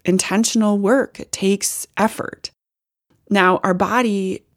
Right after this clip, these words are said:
experiences stress, like, on a physiological level. It's not just something that happens in our mind. It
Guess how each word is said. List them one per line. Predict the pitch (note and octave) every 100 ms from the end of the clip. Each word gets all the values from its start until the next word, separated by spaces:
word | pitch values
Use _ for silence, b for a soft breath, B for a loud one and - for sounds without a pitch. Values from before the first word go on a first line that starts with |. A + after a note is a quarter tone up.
| -
experiences | F#3+ - - - A3+ A3 F#3 E3+ - C#3+
stress, | - - C3+ - -
like, | D#3 D#3
on | D3+ D#3+
a |
physiological | - F3+ F#3 D#3 D3 - - D3
level. | D3 C#3+ -
It's | D#3 -
not | F3+ F3 E3+
just | E3+ -
something | D#3+ D#3 D#3
that | D3
happens | - B2 - C#3+ D3
in | C#3
our | C3+
mind. | C3+ C#3 E3 C4 - B B B B -
It | G3+ G3+ -